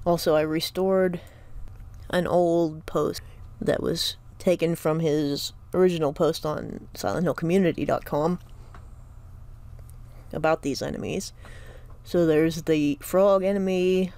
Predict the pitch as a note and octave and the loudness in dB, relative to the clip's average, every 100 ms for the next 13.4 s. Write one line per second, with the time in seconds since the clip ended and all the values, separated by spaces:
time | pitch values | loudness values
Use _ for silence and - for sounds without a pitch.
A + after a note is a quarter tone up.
0 | - D#3+ F3+ G3+ F3 F3+ E3+ F#3 - - | -4 2 2 2 -2 -2 -2 -4 -10 -20
1 | - - - - - - - - - - | -20 -20 -20 -20 -20 -20 -20 -20 -20 -18
2 | - G3 G3+ F3+ - D#3+ D3+ D#3+ E3 D3 | -4 2 2 2 -2 -4 0 0 0 0
3 | E3 - - E3+ E3 D#3 D#3+ E3 - F#3+ | -2 -6 -4 0 2 4 2 0 -8 -10
4 | - - - - - - - - - - | -10 -14 -18 -18 -18 -18 -18 -16 -8 -4
5 | E3 D3 - E3+ D#3 - E3+ D#3+ D#3+ D#3+ | -2 -4 -2 -2 -2 0 0 2 -2 -4
6 | E3 D#3+ E3 - - - - - - - | -6 -6 -6 -8 -16 -18 -18 -18 -18 -18
7 | - - G#3 - F#3+ F3 D3 D#3 D3+ D3 | -4 2 4 4 4 4 2 2 0 -2
8 | - D#3+ E3 - - D#3+ - D3 D#3 - | -2 -2 -2 -4 -4 -4 -2 -2 0 -2
9 | - - - D#3+ E3+ - D3 D#3 D3 - | -4 -8 -6 0 0 0 0 0 -2 -4
10 | - - - F3 - - - - - - | -4 -4 -2 -4 -4 -6 -6 -14 -16 -16
11 | - - - - F3 E3+ F3 - - - | -16 -8 -2 2 4 4 2 0 -10 -14
12 | - - - - - - - - D#3+ F3+ | -18 -18 -16 -16 -16 -16 -10 0 2 2
13 | - - - - | 0 -4 -6 -10